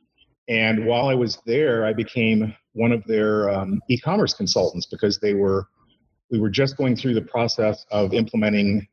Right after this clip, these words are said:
S A P. So I got to know a lot about S A P very quickly. And, uh, from that, it actually led to the Bay Area, Silicon Valley.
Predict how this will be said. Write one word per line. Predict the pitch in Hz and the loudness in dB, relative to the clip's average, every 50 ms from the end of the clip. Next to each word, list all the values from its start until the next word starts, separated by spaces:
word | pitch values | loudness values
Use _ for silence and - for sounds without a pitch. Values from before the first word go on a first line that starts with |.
| _ - | _ -4
S | 107 98 - | -2 0 0
A | 104 101 | 0 0
P. | 98 - 151 131 104 - _ _ _ _ _ _ _ _ _ _ _ _ _ _ _ _ _ _ _ _ _ _ _ _ - | 0 0 -2 -2 -2 -4 _ _ _ _ _ _ _ _ _ _ _ _ _ _ _ _ _ _ _ _ _ _ _ _ -10
So | - - 107 101 104 | -6 -2 -2 0 0
I | 95 107 107 110 | 0 2 2 0
got | 104 95 110 107 95 - - - | 0 0 0 -2 -2 -4 -6 -4
to | - 107 104 104 104 104 101 101 104 - _ _ _ _ _ _ - | -2 0 0 2 2 2 0 -2 -4 -8 _ _ _ _ _ _ -4
know | 107 110 107 110 | 0 0 0 0
a | 107 | 0
lot | 101 104 107 120 131 | 0 0 0 0 0
about | 131 131 127 123 | 0 0 0 0
S | 123 120 - | 0 0 0
A | - 123 | -2 -2
P | 123 - 117 101 | -2 -2 -2 0
very | 90 101 104 117 | 0 0 0 0
quickly. | 117 - 131 117 - - 90 - - - _ _ _ _ _ _ _ _ _ _ _ _ _ _ _ _ - | 0 -2 -4 -4 -2 0 0 0 -2 -4 _ _ _ _ _ _ _ _ _ _ _ _ _ _ _ _ -4
And, | 117 113 110 107 107 107 107 107 107 104 95 | 0 0 2 2 0 0 0 0 0 2 2
uh, | 104 101 98 | 0 0 0
from | - - 113 | 0 0 0
that, | 113 123 127 143 156 156 - - | 2 2 2 0 -2 -2 -2 -2
it | 160 - - _ | -2 -2 -2 _
actually | - 120 123 - - 139 131 | -2 -2 0 0 0 -2 0
led | 123 120 120 117 113 - - - | 2 2 2 0 0 -4 -6 -2
to | 123 113 113 104 | 0 0 2 0
the | 104 98 | 0 0
Bay | 113 110 107 | 0 2 2
Area, | 104 107 107 117 123 127 131 135 | 2 2 2 2 0 0 -2 -2
Silicon | - - 110 107 - - 98 95 | -2 -2 -2 -2 -2 -2 0 0
Valley. | 98 98 98 101 113 123 139 135 | 2 2 2 2 2 0 0 -2